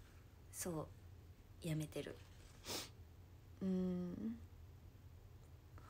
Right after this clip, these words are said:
お酒はよく飲むか？全然飲まないです。飲まない。別に強くもないし、お酒、うーん。ね、飲む機会も全然ないし。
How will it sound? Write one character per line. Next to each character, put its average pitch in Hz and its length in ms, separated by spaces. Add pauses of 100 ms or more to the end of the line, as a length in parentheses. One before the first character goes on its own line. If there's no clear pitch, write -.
(480)
お 214 60
酒 247 260
は 262 100
よ 285 100
く 269 100
飲 196 60
む 190 180
か？ 175 180
全 202 200
然 220 140
飲 208 180
ま 185 80
な 175 160
い 165 60
で 160 160
す。 - 220 (1200)
飲 202 120
ま 220 100
な 196 220
い。 - 60 (2000)
別 185 160
に 196 80
強 294 240
く 247 100
も 185 120
な 180 160
い 185 60
し、 175 220
お 190 140
酒、 233 480 (340)
う 196 40
ー 190 40
ん。 175 1000 (680)
ね、 202 260
飲 196 80
む 208 120
機 269 120
会 247 160
も 175 100
全 180 180
然 185 180
な 180 120
い 185 60
し。 - 240